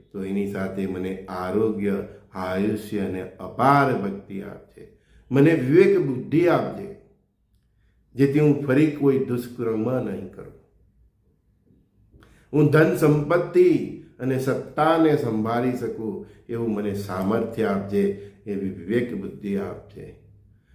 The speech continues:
હું પરસ્પર દેવો ભાવથી સર્વને જોઈ શકું,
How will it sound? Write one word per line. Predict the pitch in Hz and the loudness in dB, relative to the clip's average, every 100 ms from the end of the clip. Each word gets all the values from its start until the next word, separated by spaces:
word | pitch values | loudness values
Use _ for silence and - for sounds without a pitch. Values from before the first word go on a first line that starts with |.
| _ | _
હું | 120 120 - | -2 -2 2
પરસ્પર | 135 147 147 139 123 | 4 6 4 0 -2
દેવો | 117 123 135 | 0 2 2
ભાવથી | 110 117 139 160 151 143 95 - - | 2 2 4 2 2 0 0 -8 -10
સર્વને | - 117 120 123 113 | -4 0 0 0 -2
જોઈ | 101 113 131 127 | -2 0 0 0
શકું, | 120 104 104 104 - | -4 -6 -8 -10 -14